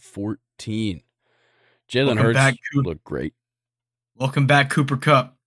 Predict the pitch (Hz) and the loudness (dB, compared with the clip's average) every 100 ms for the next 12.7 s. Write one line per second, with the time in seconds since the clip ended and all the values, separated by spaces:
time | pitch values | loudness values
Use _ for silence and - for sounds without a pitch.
0 | _ - 92 85 - - _ _ _ _ | _ -8 -4 -4 -6 -14 _ _ _ _
1 | _ _ _ _ _ _ _ _ _ _ | _ _ _ _ _ _ _ _ _ _
2 | _ _ _ 120 123 131 127 - - 143 | _ _ _ _ -4 0 2 0 0 0
3 | 156 180 - 196 190 156 175 165 180 202 | 2 0 -2 0 0 0 -2 -2 -2 0
4 | 123 143 - _ _ _ _ _ _ _ | -2 -4 -8 _ _ _ _ _ _ _
5 | - 190 226 - - 175 185 - 160 185 | 0 2 0 -4 -2 0 0 -2 2 2
6 | 151 135 160 139 139 117 - - - - | 2 2 0 0 -6 -6 -6 -8 -8 -8
7 | 104 123 117 104 - _ - 135 175 143 | -2 0 -2 -4 -14 _ 0 2 4 2
8 | 143 - 147 143 160 - - 160 240 202 | 0 -4 -4 2 2 2 -2 0 2 0
9 | - 156 - - 180 - 135 113 123 - | 2 0 0 -2 -2 -2 -6 -6 -10 -10
10 | - - _ _ _ _ _ _ _ _ | -18 -20 _ _ _ _ _ _ _ _
11 | _ _ 127 131 123 113 107 - _ _ | _ _ -6 -2 0 0 -4 -12 _ _
12 | _ _ _ 143 139 - | _ _ _ -10 -8 -4